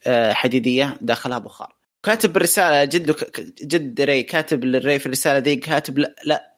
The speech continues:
لا ت-، لا تخلي أحد ياخذ الستيم بول هذه إلا شخص،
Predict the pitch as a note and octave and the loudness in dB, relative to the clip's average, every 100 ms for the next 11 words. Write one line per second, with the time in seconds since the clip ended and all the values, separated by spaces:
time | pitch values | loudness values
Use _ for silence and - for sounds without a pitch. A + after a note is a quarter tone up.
0 | - D3 E3 - D#3 D#3+ G3 D#3+ E3 C#3+ | -6 -2 0 0 -2 -2 0 2 2 0
1 | D3+ - C3 B2+ - D#3+ C#3+ D3 D3 D3 | 0 -2 -4 -4 -2 0 2 0 2 0
2 | C#3+ C#3+ C3+ - D3+ - - | 0 0 0 0 -2 -2 -8